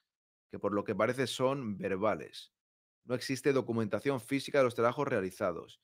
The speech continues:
Y en el caso supuesto de algún vídeo, que ese vídeo no vale la cantidad que hablamos. En ningún caso se habla de que hayan comprado voluntades arbitrales, que dudo se pueda demostrar por el hecho de que todo era verbal.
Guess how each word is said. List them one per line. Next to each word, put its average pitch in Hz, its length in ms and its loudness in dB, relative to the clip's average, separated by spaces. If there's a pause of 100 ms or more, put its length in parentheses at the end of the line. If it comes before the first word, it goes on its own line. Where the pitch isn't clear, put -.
(320)
Y 101 100 -8
en 107 60 -2
el 107 100 -4
caso 135 200 -2
supuesto 117 560 -2
de 104 100 2
algún 113 320 -2
vídeo, 113 340 0
que 117 80 -8
ese 107 220 -6
vídeo 104 320 -2
no 104 140 -2
vale 107 300 0
la 98 140 -2
cantidad 98 420 -6
que 95 120 -10
hablamos. - 580 -12 (260)
En 107 120 -4
ningún 131 260 0
caso 143 260 4
se 131 160 0
habla 135 220 4
de 117 160 0
que 117 120 0
hayan 143 480 2 (400)
comprado 127 480 2
voluntades 95 1000 -2 (420)
arbitrales, 101 960 -4 (520)
que 101 180 0
dudo 139 320 2
se 120 120 -4
pueda 117 200 4
demostrar 95 480 0
por 92 120 -2
el 95 120 0
hecho 127 400 -2 (460)
de 101 180 -12
que 98 100 -4
todo 117 320 4
era 110 140 4
verbal. 78 480 -4